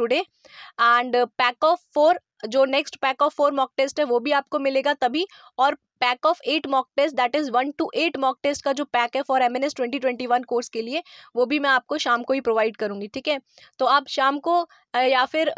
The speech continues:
मैं वीडियो के through बता दूँगी या फिर आप शाम को खुद ही, अ, जो लिंक है जो मैं आपको प्रोवाइड करूँगी इस वीडियो में भी और जो नेक्स्ट वीडियो आएगी उसमें भी, वो मैं आपको प्रोवाइड कर दूँगी, ठीक है। तो आप वहाँ से अवेल कर सकते हो।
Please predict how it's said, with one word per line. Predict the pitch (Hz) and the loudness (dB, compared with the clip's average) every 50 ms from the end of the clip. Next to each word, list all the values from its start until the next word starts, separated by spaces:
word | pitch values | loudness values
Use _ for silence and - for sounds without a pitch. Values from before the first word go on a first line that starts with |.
| 233 233 | -4 -4
मैं | 262 269 277 | -2 -2 -2
वीडियो | 262 247 254 233 269 294 | -2 -2 -4 -4 -4 -4
के | 285 311 | -4 -4
through | 302 - 311 311 262 | -6 -6 -4 -2 -2
बता | 277 277 269 254 | -2 0 0 0
दूँगी | 247 247 294 302 330 | 0 -2 -4 -4 -2
या | 285 262 262 | 0 -2 0
फिर | - 285 269 | 0 0 0
आप | 262 269 269 | 0 0 0
शाम | - - 247 240 247 | 0 0 0 0 0
को | 247 285 277 | -4 -8 -8
खुद | - 269 254 254 | -8 -8 -6 -6
ही, | 285 277 | -6 -8
अ, | - - 220 226 226 226 233 | -4 0 0 2 2 2 0
जो | 214 226 240 233 233 233 226 - - | 0 0 2 2 4 2 0 -2 -4
लिंक | 233 247 269 285 277 - | -4 -4 -4 -4 -4 -4
है | 294 302 349 320 262 | -2 -2 -2 -4 -6
जो | 202 233 | -8 -4
मैं | 240 247 | 0 0
आपको | 240 240 - - 262 | 0 0 -2 -4 -4
प्रोवाइड | 262 240 240 247 269 247 | 0 0 2 0 0 -2
करूँगी | - 254 254 262 262 | -4 -6 -4 -4 -4
इस | - 269 - - | -6 -6 -6 -8
वीडियो | 247 247 214 254 254 | -10 -10 -6 -6 -4
में | 247 247 240 214 | -2 -2 -2 -2
भी | 277 311 349 - - - - - - _ | -4 -8 -8 -10 -16 -20 -20 -20 -8 _
और | 226 233 240 | 0 0 0
जो | 240 | 0
नेक्स्ट | 262 269 285 - - 240 | -2 -4 -4 -4 -8 -10
वीडियो | 254 262 226 269 262 | -10 -8 -2 0 0
आएगी | 240 233 226 269 | 0 0 -2 -4
उसमें | 254 254 - - 240 240 233 | -6 -6 -6 -4 -4 -4 -4
भी, | 277 349 - _ _ _ _ | -4 -8 -10 _ _ _ _
वो | 226 240 | -4 -2
मैं | 247 262 | 0 2
आपको | 254 240 226 214 - - | 0 0 0 -2 -6 -10
प्रोवाइड | 294 254 233 220 214 214 - | -4 0 0 0 0 0 -4
कर | - 202 185 | -6 -8 -8
दूँगी, | 185 190 190 190 190 | -8 -12 -12 -12 -12
ठीक | - - 254 311 | -12 -10 -6 -6
है। | 320 311 - _ _ _ | -6 -6 -8 _ _ _
तो | 247 | 0
आप | 240 247 226 | 2 2 2
वहाँ | 240 247 254 240 | 2 0 0 -2
से | 240 - 262 | -2 0 -2
अवेल | 254 226 226 214 202 | -2 0 -2 -4 -4
कर | - 196 | -4 -8
सकते | 196 - 190 185 _ - | -6 -6 -10 -12 _ -12
हो। | 175 185 | -12 -12